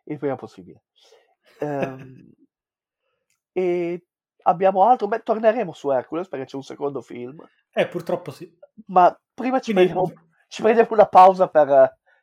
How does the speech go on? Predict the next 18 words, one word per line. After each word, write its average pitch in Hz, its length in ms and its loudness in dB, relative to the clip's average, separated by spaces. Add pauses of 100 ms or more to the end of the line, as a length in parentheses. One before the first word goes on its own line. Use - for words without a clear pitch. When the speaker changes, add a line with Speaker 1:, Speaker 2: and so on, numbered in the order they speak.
Speaker 2:
E - 80 -18
quindi 214 180 -2
Speaker 1:
per 160 80 2
Speaker 2:
vedremo 226 260 0
come, 180 680 -4
eh, 160 540 -4
qual 196 160 -2
era 190 100 -4
lo 165 80 -2
stato 170 200 -6
del 202 120 -8
fantasy 147 340 -12
nel, 156 300 -12
tre 180 160 -2
anni 156 140 -6
dopo, 139 300 -10
nell'ottantasei. 139 840 -16 (400)
Speaker 1:
Esatto. - 720 -10